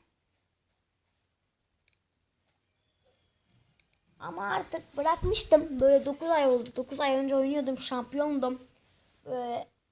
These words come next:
yedi milyon taraftarım vardı. Ne yedi milyonu be? On dört milyonlardaydı. Şimdi yeni başladım ve tek ma-, birinci maçımı attım. İkinci maçını vid-, videoda göstermek istedim.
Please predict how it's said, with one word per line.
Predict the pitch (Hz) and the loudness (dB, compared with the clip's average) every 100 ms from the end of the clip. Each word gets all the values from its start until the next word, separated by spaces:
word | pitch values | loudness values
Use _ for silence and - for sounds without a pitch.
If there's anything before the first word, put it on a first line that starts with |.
| _ _ _ _ | _ _ _ _
yedi | 240 254 262 | -10 -6 -4
milyon | 311 311 302 294 | -4 0 -2 0
taraftarım | 285 262 262 262 302 | 0 0 0 -2 2
vardı. | 294 302 247 262 294 | 6 6 6 0 0
Ne | 330 | -4
yedi | 359 277 | -4 -4
milyonu | 262 247 240 247 | -6 -6 -10 -2
be? | 285 302 | 0 0
On | - 302 | -2 2
dört | 294 277 | 2 2
milyonlardaydı. | 262 247 233 226 220 214 208 233 302 - _ _ _ _ _ _ _ _ _ - | -6 -8 -6 -4 -2 -2 -4 -6 -10 -14 _ _ _ _ _ _ _ _ _ -2
Şimdi | - 381 392 330 | 0 0 -4 -4
yeni | 320 349 | -4 0
başladım | 330 285 277 262 269 | 0 0 -6 -4 -2
ve | 285 285 | -2 -4
tek | 339 349 | -8 -6
ma-, | 320 302 277 | -4 -4 -4
birinci | 294 302 294 | -6 -4 -4
maçımı | 330 330 277 285 | -4 -2 0 0
attım. | 339 339 - 294 285 - - - - | 0 -2 -2 -2 -2 -16 -20 -20 -20
İkinci | - 320 302 349 | -14 -10 -6 -4
maçını | 349 - 285 247 | -2 -4 -4 -4
vid-, | 262 233 | -6 -6
videoda | 226 262 311 269 | -10 -2 2 4
göstermek | 262 254 254 240 233 | 2 0 -6 -8 -8
istedim. | - 233 247 285 | -8 -4 -4 -6